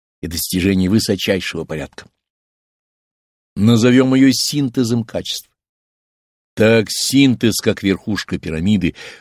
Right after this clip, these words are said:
увенчивает все строение и завершает его. Все в одном,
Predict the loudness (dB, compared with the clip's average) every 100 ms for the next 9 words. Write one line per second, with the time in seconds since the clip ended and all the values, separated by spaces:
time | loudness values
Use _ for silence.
0 | _ _ -4 0 2 2 2 -2 -8 -8
1 | -8 -10 -10 -10 -8 -2 -2 -2 -4 _
2 | _ _ _ -12 -6 -4 -4 -6 -8 -12
3 | -16 -18 _ _ _ _ _ _ -12 -2
4 | 2 4 4 4 4 2 0 0 0 0